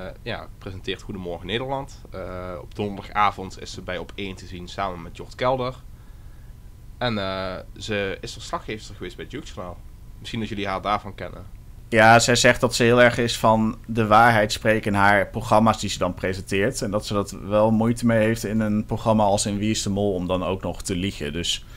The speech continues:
Speaker 1: Oh, oké.
Speaker 2: nou, de elf kandidaten hebben we dan allemaal, eh, besproken. En dan moeten we het natuurlijk nog heel even over het land hebben. Want,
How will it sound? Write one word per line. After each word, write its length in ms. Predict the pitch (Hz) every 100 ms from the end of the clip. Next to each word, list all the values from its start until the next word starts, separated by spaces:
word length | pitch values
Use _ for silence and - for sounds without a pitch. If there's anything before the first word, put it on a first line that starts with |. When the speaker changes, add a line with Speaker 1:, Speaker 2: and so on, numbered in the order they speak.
| -
Speaker 1:
Oh, 300 | 110 117 98 87
oké. 300 | - 85 82 - -
Speaker 2:
nou, 300 | - 107 64
de 140 | 80 110
elf 420 | - 151 185 -
kandidaten 680 | 185 160 127 139 143 - 107
hebben 260 | 120 131 117
we 80 | 113
dan 260 | 107 104
allemaal, 720 | - 110 104 101 95 95 -
eh, 240 | 95 92 87
besproken. 840 | 82 - - 160 175 123 104 170 - - - - - -
En 680 | - 123 123 120 117 117 110 -
dan 160 | - 123
moeten 200 | 185 190
we 60 |
het 100 | -
natuurlijk 300 | 139 226 233
nog 100 | 202
heel 240 | 190 175 151
even 260 | 151 147
over 260 | 95 123 110
het 120 | 98
land 280 | 101 107 90
hebben. 300 | 82 76 82
Want, 420 | 92 95 - -